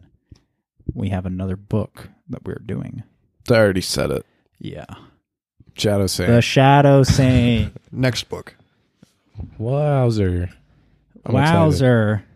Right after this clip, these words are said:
Speaker 1: I am definitely excited. I have a fresh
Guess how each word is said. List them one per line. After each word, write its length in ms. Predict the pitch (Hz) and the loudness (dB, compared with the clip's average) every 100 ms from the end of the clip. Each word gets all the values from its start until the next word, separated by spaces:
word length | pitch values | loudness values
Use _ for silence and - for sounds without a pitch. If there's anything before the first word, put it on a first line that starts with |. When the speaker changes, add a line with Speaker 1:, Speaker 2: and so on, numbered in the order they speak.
| _ _ | _ _
Speaker 1:
I 240 | 120 135 | -2 2
am 320 | 151 147 135 135 | 2 2 -2 -2
definitely 420 | 131 123 139 127 | -2 0 2 2
excited. 520 | - - 135 131 135 - | 0 -2 0 0 -2 -4
I 100 | 123 | -2
have 200 | 131 123 | -2 -2
a 80 | |
fresh 800 | 110 - - 135 143 131 - - | -6 -8 -2 2 4 2 -2 -12